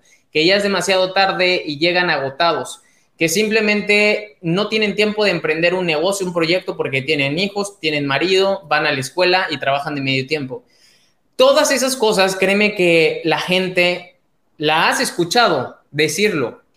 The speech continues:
incluso tú lo has dicho. Pero, ¿cómo le hacemos entonces para, pues, tener tiempo si Bill Gates, si el Checo Pérez, si el Canelo, si Carlos Slim,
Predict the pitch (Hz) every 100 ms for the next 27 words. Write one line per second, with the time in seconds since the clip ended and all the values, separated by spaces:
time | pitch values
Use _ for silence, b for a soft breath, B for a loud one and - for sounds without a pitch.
0 | - 170 185 247 311 247 277 269 202 160
1 | 160 - 113 - _ _ _ _ _ _
2 | 180 185 190 190 226 294 294 208 254 247
3 | 190 175 175 170 226 220 185 170 170 160
4 | 156 156 156 160 - - 160 160 160 190
5 | 190 233 247 165 156 170 156 151 - -
6 | _ _ _ _ _ _ _ _ _ _
7 | _ - 135 233 180 170 165 - - _
8 | _ _ _ _ _ _ _ - - 175
9 | 175 175 151 143 208 214 190 175 151 151
10 | - - _ - 151 151 160 196 185 160
11 | 160 160 B B _ - 139 170 196 214
12 | 196 185 190 175 156